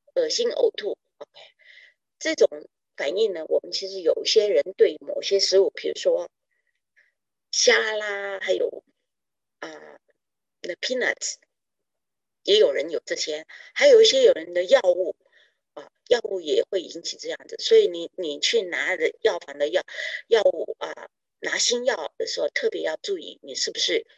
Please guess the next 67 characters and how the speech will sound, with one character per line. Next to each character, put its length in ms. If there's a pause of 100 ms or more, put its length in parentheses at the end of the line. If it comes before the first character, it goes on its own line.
(120)
有 240 (140)
这 120
种 220
反 160
应 160 (800)
啊？ 220 (500)
每 260
一 40
个 120
药 160
局 220
都 100
会 140
给 160
你 120
一 120
个 100
说 200
明 140
书 180
的 60
时 120
候， 40
就， 160 (400)
就 140
特 200
别 120
都 140
跟 160
你 20
讲， 180
有 120
敏 260
感 160
的 120
话 120
要 140
马 180
上 180 (720)
处 220
理 160
哈。 180 (440)
有 120
的 100
人 120
是 380 (100)
被 140
蜜 160
蜂 200
叮 220
了 140
会 100
有 120
这 120
种 120
反 100 (100)
应， 80 (360)
那 140
我 140
自 220
己 140
呢 180
是 240 (280)
亲 200
眼 160
看 220
见 240